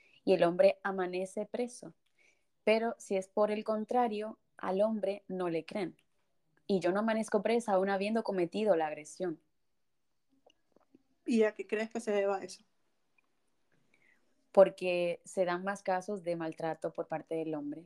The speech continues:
Speaker 1: Y además que el hombre, muchísimas veces, aun siendo maltratado, guarda silencio. ¿Por qué? Porque siente vergüenza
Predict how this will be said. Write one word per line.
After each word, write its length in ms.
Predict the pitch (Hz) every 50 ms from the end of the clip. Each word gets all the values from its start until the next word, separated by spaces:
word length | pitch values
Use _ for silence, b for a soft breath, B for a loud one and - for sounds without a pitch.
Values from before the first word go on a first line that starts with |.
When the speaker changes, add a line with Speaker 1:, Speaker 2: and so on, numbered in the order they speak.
| _ _ -
Speaker 1:
Y 200 | - 196 214 226
además 500 | 226 226 220 208 190 180 175 180 - -
que 180 | - - 214 226
el 120 | 226 208
hombre, 460 | 180 165 165 165 165 170 170 175 - b b b b b b
muchísimas 480 | - 180 165 175 - 220 220 226 208 208
veces, 260 | 214 190 180 175 170
aun 120 | 175 175
siendo 240 | 170 196 190 196 202 196
maltratado, 640 | 196 190 196 - 208 202 - 214 214 214 202 185
guarda 340 | 170 170 170 175 180 196 196
silencio. 600 | - - - - 160 165 160 330 - - 156 160
¿Por 200 | - - 202 233
qué? 160 | - - 247
Porque 260 | 233 - 165 165 - 170
siente 340 | - - 170 170 170 196 202
vergüenza 840 | 190 - 170 160 - 151 - 160 185 180 170 165 165 - - -